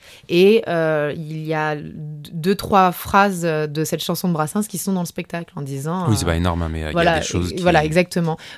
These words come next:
Speaker 1: Euh, pour faire un clin d'œil, justement, avec le, bah, le temps a passé, donc on a forcément un regard un peu plus, euh, euh, avec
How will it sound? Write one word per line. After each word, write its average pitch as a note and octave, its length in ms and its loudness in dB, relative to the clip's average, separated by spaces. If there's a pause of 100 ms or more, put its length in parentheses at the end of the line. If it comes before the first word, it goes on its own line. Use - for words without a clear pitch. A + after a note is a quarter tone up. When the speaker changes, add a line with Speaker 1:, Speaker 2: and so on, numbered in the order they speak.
Speaker 1:
Euh, C#3+ 440 2
pour D3 200 -8
faire G3+ 140 4
un F3+ 160 2
clin E3+ 220 -2
d'œil, G3 260 2
justement, E3+ 480 -2
avec D#3 260 -2
le, D3 60 -12
bah, C#3 80 -14 (640)
le F3 160 -2
temps G3+ 140 2
a G3 80 2
passé, A3 300 -2
donc G#3 200 -2
on F3+ 60 0
a E3+ 60 0
forcément G3 380 -2
un F#3+ 60 -2
regard F3+ 320 -2
un F#3 100 -2
peu F3 140 -6
plus, F3+ 400 -6
euh, D3+ 600 -4 (760)
euh, C#3+ 220 -10 (380)
avec E3+ 200 -2